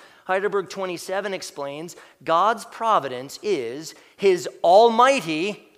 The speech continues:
there's the link, his almighty and ever-present power, whereby, as with his hand, he still upholds heaven and earth and all creatures,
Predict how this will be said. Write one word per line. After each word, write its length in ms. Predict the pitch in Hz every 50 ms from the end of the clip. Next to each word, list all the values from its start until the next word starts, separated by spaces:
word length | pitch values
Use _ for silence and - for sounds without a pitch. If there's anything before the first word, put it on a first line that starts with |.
| _ _
there's 220 | - 113 117 117
the 100 | 123 147
link, 540 | 147 156 165 185 233 254 247 - - - _ _ _ _ _ _ _ _
his 180 | - - 139 -
almighty 580 | 185 185 202 202 196 208 226 254 269 269 269 247
and 100 | 208 202
ever-present 680 | 208 214 247 247 - 226 220 214 226 247 220 - -
power, 680 | - - 254 262 247 214 175 160 151 147 175 214 208 - - - - - _
whereby, 680 | 139 143 190 233 262 240 190 185 170 170 170 180 185 - -
as 400 | 156 165 190 220 247 247 185 196
with 200 | 220 247 247 -
his 200 | 262 254 - -
hand, 460 | - 190 175 165 156 160 180 202 196 - - - - _
he 160 | - 220 208
still 520 | 175 - - - - 214 214 214 208 202 -
upholds 640 | - 220 254 247 - - 233 240 233 226 226 185 -
heaven 280 | 196 208 214 208 214 208
and 140 | 214 202 190
earth 300 | 165 160 160 160 156 -
and 140 | 160 151 156
all 240 | 180 214 240 254
creatures, 720 | 247 - - 190 165 147 131 - - 131 127 135 165 165 -